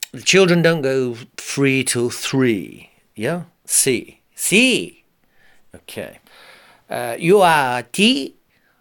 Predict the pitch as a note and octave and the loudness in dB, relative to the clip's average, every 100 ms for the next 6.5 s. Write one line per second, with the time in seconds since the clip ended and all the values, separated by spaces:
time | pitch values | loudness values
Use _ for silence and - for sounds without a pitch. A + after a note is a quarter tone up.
0 | _ _ _ C3+ D3 D3+ C#3 D#3+ - - | _ _ _ -2 0 2 0 -6 -8 -4
1 | A#2 F2 - B2+ A2+ - C#3 B2 D#2 - | -4 -4 -2 -2 -2 -8 -6 -4 -6 -14
2 | _ _ A2+ D#3 F3 - F#3 G#3 - _ | _ _ -18 -18 -18 -18 -16 -16 -20 _
3 | _ _ - D3 D#3+ - C#3 - D#3+ D#3 | _ _ -6 0 0 0 -4 -4 -2 -2
4 | C#3+ C#3+ C3+ - - D3+ - G#2 - - | -4 -4 -4 -4 -6 -6 -6 -16 -16 -18
5 | - _ _ _ _ _ _ _ - F3+ | -20 _ _ _ _ _ _ _ -4 -2
6 | A3+ - F3 F#2+ G2+ | -2 -6 -10 -10 -18